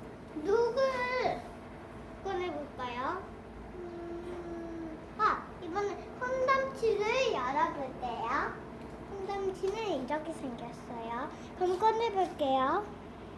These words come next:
아, 그리고 홈담치도 이렇게 해봤고요.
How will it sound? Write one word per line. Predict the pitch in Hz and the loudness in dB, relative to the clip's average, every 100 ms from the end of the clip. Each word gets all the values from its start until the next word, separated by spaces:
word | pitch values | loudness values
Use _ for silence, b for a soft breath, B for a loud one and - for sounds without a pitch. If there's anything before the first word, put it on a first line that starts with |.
| - - - - - - - - - - - - - - | -12 -10 -12 -10 -10 -10 -12 -10 -10 -10 -10 -10 -10 -2
아, | 190 - - - | -2 -2 -8 -2
그리고 | - 403 415 440 494 440 B B - | 4 6 8 8 12 12 B B 2
홈담치도 | 494 508 539 523 523 508 453 | 6 10 10 12 10 10 6
이렇게 | 339 330 330 349 | 8 8 6 2
해봤고요. | 349 370 - 302 277 339 381 - - | 4 2 0 2 8 10 8 6 -8